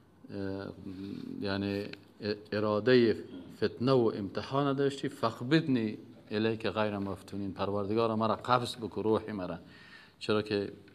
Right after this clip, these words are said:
بعض اوقات که انسان در امتحان فتنه میه، بسیار سخت میباشه. از این خاطر خلفای عثمانی در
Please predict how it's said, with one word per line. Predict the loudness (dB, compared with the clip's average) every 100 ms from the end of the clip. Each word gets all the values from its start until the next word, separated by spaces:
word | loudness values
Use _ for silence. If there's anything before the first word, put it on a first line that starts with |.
| -12
بعض | -2 0 2
اوقات | 0 0 0 0
که | -2
انسان | -2 0 0 0
در | -4 -6 -10
امتحان | -8 -6 -8 -2 -2 -2
فتنه | -4 -6 -2
میه، | 0 0 0 -4 -8 -18 -20 -20 -18 -8
بسیار | -4 0 0
سخت | 0 0 0 -2 -6
میباشه. | -6 -6 -10 -16 -18 -20 -20 -20 -20 -20 0
از | 4 4
این | 4
خاطر | 2 2 2 0
خلفای | 0 0 0 0 2 4 4 0
عثمانی | -4 -10 -8 -4 0 4 4 4
در | 2